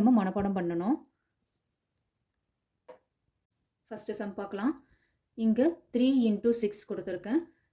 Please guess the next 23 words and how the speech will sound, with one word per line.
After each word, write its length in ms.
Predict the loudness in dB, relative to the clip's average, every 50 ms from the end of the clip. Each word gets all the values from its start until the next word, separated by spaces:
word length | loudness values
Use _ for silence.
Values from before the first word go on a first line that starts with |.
| _ _ _ _ _ _ _ _ _ _ 0
So, 100 | 2 4 4 2 0 -4 -12 -2
சிம்பிளா 420 | 2 4 4 4 4 4 4 4 4 2 0 -2 -2
இது 120 | -2 0 4 4
ஒரு 120 | 4 6 6 4 2 0 -6 -6 0 2
டேபிள்ஸ் 360 | 2 4 4 0 -2 -2 -4 -10
தான், 100 | -12 -14 -14 _ -2
சிங்கிள் 260 | 0 2 4 4 4 4 4
டேபிள்ஸ். 320 | 2 0 0 -2 -4 -4 -6 -6 -2
Three 160 | 0 0 0 0 -2
six 100 | -4 -4 -2 -2 -2
are 80 | -2 -2 -4 -10 _ _ _ _ _ _ _ _ -8 -6
eighteen. 280 | -6 -4 -2 -4 -4 -4 -6 -12 _ _ _ _ _ _ _ _ _ _ _ _ _ _ _ _ _ _ _ _ _ _ _ _ _ _ _ _ _ _ _ _ _ _ _ _ _ _ _ _ _ _ _ _ _ _ _ -8
நெக்ஸ்ட் 240 | -8 -8 -8 -8 -10 -6 -6
சம்ல 320 | -6 -6 -2 0 2 2 4 4
ரெண்டு 220 | 4 4 2 2 2 2
டிஜிட் 260 | 2 2 2 0 2 0
யூஸ் 160 | 0 0 -2 -4
பண்ணி 220 | -4 0 0 0 0 -2 -6 -14 _ -4 0
ஒரு 120 | 0 0 0 2 4
சிங்கிள் 260 | 4 6 6 4 4 2
வேல்யூ 200 | 2 2 4 4 4
மல்டிப்ளை 340 | 2 0 -2 -4 -4 -6 -6 -4
பண்றோம். 300 | -6 -6 -6 -6 -10 -14